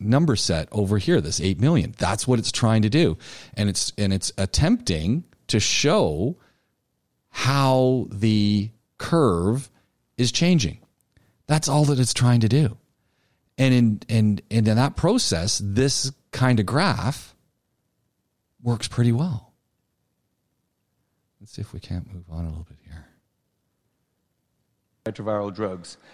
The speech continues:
Speaker 2: Malaria. There are eight countries in sub-Saharan Africa that have their death rates cut by seventy-five percent.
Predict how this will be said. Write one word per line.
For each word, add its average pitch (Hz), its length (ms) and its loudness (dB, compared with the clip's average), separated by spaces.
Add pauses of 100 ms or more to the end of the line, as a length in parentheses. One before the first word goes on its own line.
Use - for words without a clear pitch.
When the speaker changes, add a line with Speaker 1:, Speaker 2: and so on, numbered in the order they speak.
(240)
Speaker 2:
Malaria. 135 640 -2 (260)
There 131 140 0
are 127 140 -2 (100)
eight 180 200 -2
countries 117 520 -8
in 113 180 -8
sub-Saharan 117 640 -6
Africa 131 420 -6
that 120 160 -8
have 127 220 -6
their 135 160 -6
death 139 340 -6
rates 139 240 -6
cut - 240 -10
by 139 100 -8
seventy-five 143 800 -6
percent. 170 500 -16